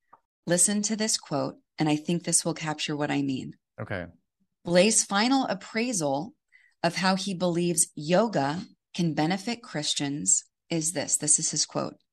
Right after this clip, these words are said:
Speaker 1: "Christian practice requires repentance,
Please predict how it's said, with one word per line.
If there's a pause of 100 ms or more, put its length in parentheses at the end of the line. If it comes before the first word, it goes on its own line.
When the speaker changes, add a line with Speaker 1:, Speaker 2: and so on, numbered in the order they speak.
(720)
Speaker 1:
"Christian
practice
requires
repentance,